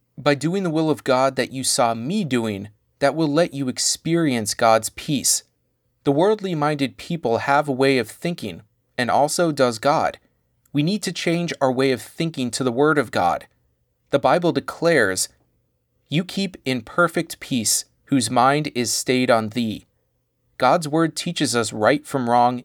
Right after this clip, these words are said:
in any situation whatsoever. It's a light on my path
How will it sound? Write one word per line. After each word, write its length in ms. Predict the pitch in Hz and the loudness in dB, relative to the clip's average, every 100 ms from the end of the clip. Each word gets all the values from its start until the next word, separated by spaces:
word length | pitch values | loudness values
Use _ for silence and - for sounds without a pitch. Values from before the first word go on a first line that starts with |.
| _ | _
in 180 | 135 120 - | -4 -4 -4
any 220 | 147 175 | -2 -2
situation 840 | - - - 127 151 - 120 110 | -2 -4 -2 2 2 2 -2 -2
whatsoever. 720 | 113 113 - 113 110 - - _ _ _ _ _ _ _ _ | -4 -4 0 2 2 0 -8 _ _ _ _ _ _ _ _
It's 160 | 156 147 | 0 2
a 60 | |
light 340 | 120 131 185 - | 2 0 0 -4
on 160 | 143 143 | -4 -2
my 140 | 127 | -2
path 520 | - 135 131 151 - | -2 -2 0 -2 -8